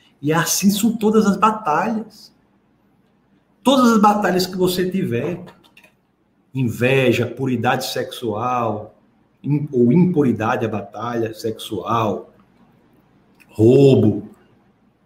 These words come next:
mentira, tem a ver com a fofoca, né? Tem gente que tem um hábito de mentir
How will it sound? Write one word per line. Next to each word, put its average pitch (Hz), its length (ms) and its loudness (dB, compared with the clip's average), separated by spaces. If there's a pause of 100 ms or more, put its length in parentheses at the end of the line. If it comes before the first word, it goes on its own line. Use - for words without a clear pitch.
(560)
mentira, 143 1080 2 (420)
tem 117 120 -6
a 104 40 -2
ver 117 200 0
com 120 80 -2
a 110 40 -4
fofoca, 127 760 -2
né? 170 280 -2 (520)
Tem 110 100 -6
gente 120 260 0
que 123 160 0
tem 120 220 4
um 123 160 2
hábito 123 640 0 (1400)
de 120 120 -2
mentir 127 840 -2